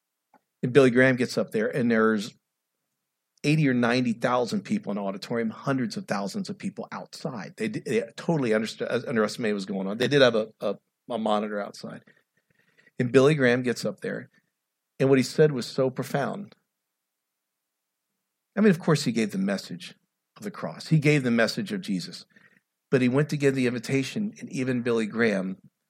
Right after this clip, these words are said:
did not know what was going to happen.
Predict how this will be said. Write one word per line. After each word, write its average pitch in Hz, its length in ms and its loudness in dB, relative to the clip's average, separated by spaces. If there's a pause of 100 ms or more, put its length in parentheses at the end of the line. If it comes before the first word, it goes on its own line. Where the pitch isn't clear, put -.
(400)
did 107 160 -4
not 110 460 -4 (1300)
know 117 200 0
what 98 140 -8
was 95 100 -10
going 98 200 -8
to 98 60 -12
happen. 120 280 -14